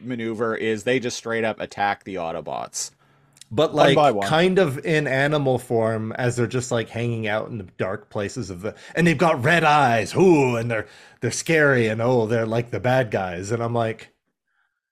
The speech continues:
Speaker 2: well, yeah, I mean, some of 'em, a lot of 'em did have, like,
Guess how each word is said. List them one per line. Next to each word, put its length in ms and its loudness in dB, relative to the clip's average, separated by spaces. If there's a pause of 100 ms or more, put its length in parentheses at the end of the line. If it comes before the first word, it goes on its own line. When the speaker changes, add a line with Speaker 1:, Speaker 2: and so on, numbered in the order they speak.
(580)
Speaker 2:
well, 140 4
yeah, 220 2
I 100 0
mean, 220 0
some 200 0
of 120 -4
'em, 240 -2
a 60 -4
lot 180 4
of 80 -6
'em 140 -4
did 220 -2
have, 260 -4
like, 200 -6